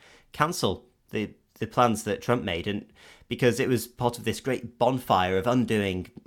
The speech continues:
lots and lots of things that Donald Trump did as president, because, uh, obviously, as a Democrat, he was so passionately opposed to what this Republican president had done during his four years in office. And one, one of those things was, uh,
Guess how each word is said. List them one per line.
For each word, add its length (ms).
lots 460
and 80
lots 160
of 60
things 220
that 140
Donald 240
Trump 240
did 180
as 100
president, 580
because, 460
uh, 60
obviously, 260
as 160
a 40
Democrat, 440
he 100
was 180
so 380
passionately 540
opposed 640
to 300
what 440
this 240
Republican 480
president 380
had 140
done 200
during 240
his 300
four 280
years 280
in 100
office. 460
And 140
one, 160
one 160
of 80
those 180
things 240
was, 400
uh, 180